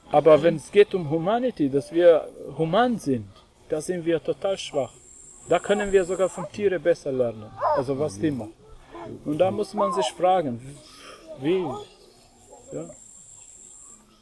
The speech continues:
Und die wissen das und deswegen, die manipulieren unsere Köpfe. Weißt du, so, du brauchst nur ein, ein Szenario,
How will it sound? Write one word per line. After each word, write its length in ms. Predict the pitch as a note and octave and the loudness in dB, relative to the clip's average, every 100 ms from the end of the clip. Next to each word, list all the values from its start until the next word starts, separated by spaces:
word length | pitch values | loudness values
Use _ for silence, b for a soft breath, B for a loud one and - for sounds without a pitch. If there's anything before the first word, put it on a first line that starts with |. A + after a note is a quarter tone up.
| _ _ - C#5+ C#5 A4 - | _ _ -10 -4 -4 -4 -6
Und 140 | D#3 | 0
die 120 | D#3+ E3+ | 2 6
wissen 320 | G#3+ - D3 | 6 4 -2
das 280 | C3+ B2+ C3+ | -4 -4 -6
und 80 | |
deswegen, 400 | C3+ D3+ E3 E3 | -4 -2 -2 -2
die 80 | D3+ | -4
manipulieren 680 | D#3 D#3 D3+ D3+ D#3 F3+ E3+ | -4 -4 -4 -2 2 2 0
unsere 320 | E3 A3+ D#3+ D3+ | -4 -6 -4 -2
Köpfe. 400 | - E5 C5+ A#4+ B4+ - | -4 -4 -4 -4 -6 -4
Weißt 200 | A#5+ A#5+ B5+ | 2 2 2
du, 120 | - | 2
so, 220 | D3+ D3+ B B B D3+ | 6 4 B B B -2
du 80 | |
brauchst 360 | C#3+ E3 E3+ - | 6 6 6 4
nur 240 | F#3 F3+ | 2 4
ein, 220 | E3+ F3+ F#3 | 4 2 2
ein 240 | F3+ F3+ | 0 0
Szenario, 800 | - - E3+ E3 F3+ F#3 G3 G#3+ | -4 -2 2 4 4 2 0 -2